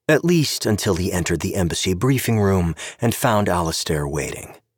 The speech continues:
"My dear Mister Toms." The Englishman uncurled himself and leaned across the table, one hand extended. "I didn't expect you would be one of our dear friends dispatched for this rendezvous."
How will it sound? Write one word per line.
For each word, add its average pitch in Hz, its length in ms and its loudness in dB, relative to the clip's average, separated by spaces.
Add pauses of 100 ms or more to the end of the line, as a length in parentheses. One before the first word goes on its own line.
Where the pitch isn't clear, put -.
(960)
"My 190 440 4 (140)
dear 156 320 6
Mister 127 260 0
Toms." - 800 -2 (680)
The 139 140 4
Englishman 127 580 4
uncurled 90 500 0
himself 71 560 -4 (380)
and 127 180 6
leaned 113 260 4
across 92 400 0
the - 100 -8
table, 73 500 -6 (300)
one 113 260 4
hand 85 280 -2
extended. 76 580 -4 (920)
"I 226 240 4
didn't 95 460 -4
expect - 560 -2
you 131 320 2
would 202 280 2
be 95 120 2
one 92 240 2
of 85 120 -2
our 82 140 0
dear 85 460 0
friends - 560 -6
dispatched 98 640 -2
for 95 140 0
this 90 180 -2
rendezvous." 78 680 -2